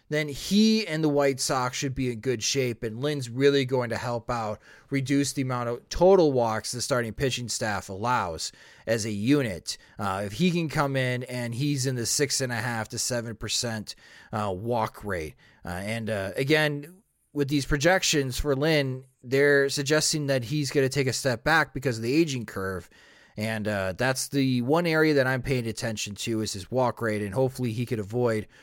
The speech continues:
regressing to previous year's results. But the home run rate is also something to pay attention to, and that's a good point, Jim. We may not see it in April,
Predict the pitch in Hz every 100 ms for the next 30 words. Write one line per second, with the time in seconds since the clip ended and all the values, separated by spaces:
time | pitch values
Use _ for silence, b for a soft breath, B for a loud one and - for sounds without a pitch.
0 | b 135 120 135 135 143 127 - 123 117
1 | 107 - b b - 196 220 185 143 120
2 | 139 123 120 110 101 117 104 104 107 -
3 | 120 113 160 185 165 151 139 127 120 110
4 | 123 117 123 - 120 107 107 101 120 104
5 | - 104 104 98 104 104 110 120 120 120
6 | 98 - 110 98 101 95 90 - B B
7 | B 165 190 233 240 196 - 180 190 175
8 | 139 135 143 - 117 87 92